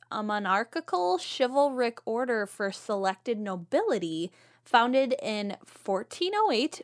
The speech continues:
by Sigismund von Luxembourg, who <laughs> was the King of Hungary at the time and later became the Holy Roman Emperor.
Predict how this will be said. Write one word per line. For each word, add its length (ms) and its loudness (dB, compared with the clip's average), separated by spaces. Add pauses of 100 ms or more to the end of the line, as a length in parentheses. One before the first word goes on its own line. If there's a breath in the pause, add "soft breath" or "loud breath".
(100)
by 400 2 (720 loud breath)
Sigismund 1040 0 (120)
von 340 4
Luxembourg, 1200 0 (160)
who 160 0
<laughs> 80 0
was 560 4
the 120 -2
King 280 0
of 100 0
Hungary 480 0
at 160 0
the 80 -6
time 420 0
and 180 -6
later 260 0
became 560 -4 (400 soft breath)
the 80 -2
Holy 240 4
Roman 320 0
Emperor. 580 2